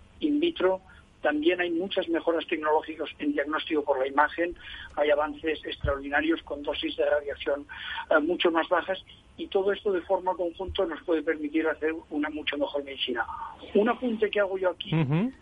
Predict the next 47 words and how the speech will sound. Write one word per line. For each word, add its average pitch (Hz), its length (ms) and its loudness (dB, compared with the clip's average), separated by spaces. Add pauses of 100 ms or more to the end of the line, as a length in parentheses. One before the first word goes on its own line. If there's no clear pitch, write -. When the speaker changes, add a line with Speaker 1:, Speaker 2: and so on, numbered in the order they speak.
(160)
Speaker 1:
eh, 170 180 -6
dentro 190 440 -2
que 170 480 2
yo 175 160 -8
creo 175 160 -8
que 170 60 -10
también 165 260 -8
se - 100 -10
ha 156 60 -8
hablado 160 240 -2
que 160 160 -8
es - 200 -16
muy 170 200 -4
importante 156 520 -2
la 151 120 -2
colaboración 147 580 -2
público-privada, 160 960 -2 (160)
Speaker 2:
Sí. 123 400 2
Speaker 1:
en 160 140 0
lo 165 160 0
que 220 80 0
es 208 100 0
la 196 140 4
contratación 180 720 -6
pública, 190 600 -4 (460)
nos 165 220 -6
basamos 180 460 -2
en 180 100 -4
una 175 140 4
ley 180 180 2
que 160 120 -6
se - 60 -12
llama 165 180 -2
la 165 80 2
Ley 175 180 2
de 170 60 -2
Contratos 165 480 -2
del 160 120 -6
Sector 156 340 -4
Público 180 480 -2
de 156 80 -2
obligado 143 340 0
cumplimiento, 180 760 -6 (440)
ah, 131 280 -6 (180)
bajo 143 260 0
determinadas 147 420 2
premisas, 170 560 -2